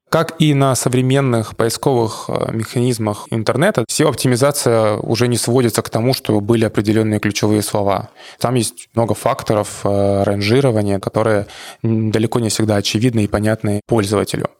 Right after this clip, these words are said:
Примерно та же схема происходит с, э, поисковым движком AliExpress, так как, э, товаров более ста миллионов на платформе, поэтому движку приходится ориентироваться в кучу-кучу разных паттернов и показывать правильные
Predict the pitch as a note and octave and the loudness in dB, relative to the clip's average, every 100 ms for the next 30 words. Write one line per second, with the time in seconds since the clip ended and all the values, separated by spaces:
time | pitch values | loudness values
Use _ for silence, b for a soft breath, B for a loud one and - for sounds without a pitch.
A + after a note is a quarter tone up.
0 | _ - A2+ D3 C#3 C#3+ C3 A2+ - D#3+ | _ 0 2 2 2 2 0 -2 0 2
1 | D#3+ - G#2+ - C3+ B2+ G#2+ - G#2+ G#2+ | 2 2 -2 0 0 0 0 0 2 4
2 | G#2 G2 G#2+ G#2 - A#2+ G#2+ B2 A2 G#2 | 2 2 0 -2 -2 -2 -2 -2 0 0
3 | G#2 - C3 D#3+ D#3+ G#2 - G#2 - G#2 | -2 -2 2 2 0 -4 -2 -4 -2 0
4 | G#2 G2+ - G2 A2+ A2+ G2+ - - - | 2 0 -2 0 0 2 -2 -4 -16 -12
5 | A2+ A2+ B2 A2 G#2+ - A2+ G#2+ A2 C#3 | -12 0 2 4 0 0 0 2 2 2
6 | C#3 A2 - G#2+ - A2 G#2 G2 G2+ G#2 | 0 -2 -4 -4 0 0 0 0 0 0
7 | G#2+ G#2+ G#2 G2+ B B B - A2+ - | 0 2 0 -2 B B B -4 -4 0
8 | C3+ C3 G#2+ A2 A2+ A2+ G#2+ G#2+ - B2 | 0 0 0 0 -2 -2 0 0 2 2
9 | G#2+ G#2 - G2 G2 G2 G2 G2 G2+ G2 | 2 0 0 2 2 2 0 -2 0 0
10 | G2 A#2 - - C3+ - G#2 G#2+ G#2+ G#2+ | 2 -2 -2 -4 -2 0 0 0 -2 -4
11 | - A#2 - C3+ A2 - - G#2+ A2 G#2+ | -6 -4 -2 0 0 -2 -4 -4 -2 -2
12 | - G#2 G2+ G2+ G2+ G2+ | -2 -4 -2 -4 -4 -6